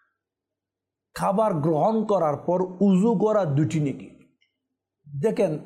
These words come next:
সুবহানাল্লাহ বলা নেকি, আলহামদুলিল্লাহ বলা নেকি,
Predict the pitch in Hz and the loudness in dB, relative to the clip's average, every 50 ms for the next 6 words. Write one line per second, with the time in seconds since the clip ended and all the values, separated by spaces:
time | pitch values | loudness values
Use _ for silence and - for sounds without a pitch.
0 | - - - _ _ - - - 190 - - - - - 175 175 175 165 165 160 | -18 -20 -20 _ _ -16 -10 -8 -6 -6 -6 -8 -6 -4 -2 0 0 2 2 2
1 | 156 151 143 135 135 143 139 135 127 - - - - - - - 131 139 - - | 2 2 0 0 0 -2 -2 -4 -6 -8 -8 -10 -10 -8 -6 -6 -6 -6 -8 -6
2 | - 175 170 160 160 160 151 143 135 135 131 127 123 123 127 127 131 139 151 156 | -4 -4 -2 -2 0 0 0 0 -2 -2 -4 -4 -4 -2 -2 -2 -2 -4 -4 -6
3 | 151 - - 143 - - - - | -6 -6 -8 -10 -10 -12 -18 -20